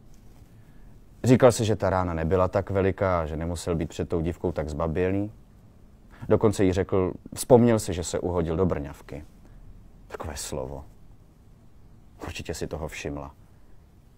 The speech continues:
Dostal na sebe zlost. Řekl, „Já vím, že si o mně myslíte, že jsem strašná padavka.“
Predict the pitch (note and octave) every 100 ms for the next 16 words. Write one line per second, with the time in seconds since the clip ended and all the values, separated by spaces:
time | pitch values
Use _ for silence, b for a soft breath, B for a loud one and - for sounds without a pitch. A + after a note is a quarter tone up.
0 | - - - - - B G#2 F#2+ G2 F#2+
1 | - F2 F2 D#2+ C#2 E2 F#2 - F#2 B
2 | B B B - - - G2+ F#2 F2 F2
3 | E2+ F2+ F2 E2+ - - E2+ D#2+ D#2+ -
4 | F2 D#2 D2 - D2 - D#2+ - D#2 D#2
5 | D#2+ D2+ - D#2